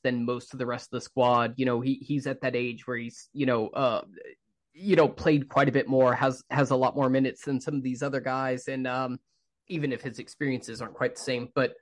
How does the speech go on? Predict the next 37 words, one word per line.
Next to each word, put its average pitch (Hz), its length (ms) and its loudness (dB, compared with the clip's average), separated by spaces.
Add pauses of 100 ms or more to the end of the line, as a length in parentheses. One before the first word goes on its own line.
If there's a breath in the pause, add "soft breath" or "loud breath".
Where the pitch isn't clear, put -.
(460 loud breath)
um, 131 380 2 (1300 soft breath)
y-, 208 140 -6
you 208 120 2
know, 170 140 -2
I 180 120 4
just 180 240 -2
think 175 260 -6
as 160 240 0
a 143 100 -2
substitute, 127 800 -6
he's, - 720 -6 (520)
you 143 160 2
know, 131 160 4
invaluable 127 920 2
a - 20 4
lot 139 380 4
more 131 220 6
than, 117 380 -6 (120)
than 123 220 -4
starting, 117 580 -2 (200)
than 135 140 2
starting 127 360 0
out. 113 200 -6
You 127 60 -6
know 135 60 -2
what 127 100 0
I 127 40 -4
mean? 127 240 -4
And 131 100 -4
I, 135 120 -2
I 165 120 2
know 175 260 4
that 147 240 0
might 143 200 -2
be 139 260 -10
kind 139 320 -2
of 123 180 -6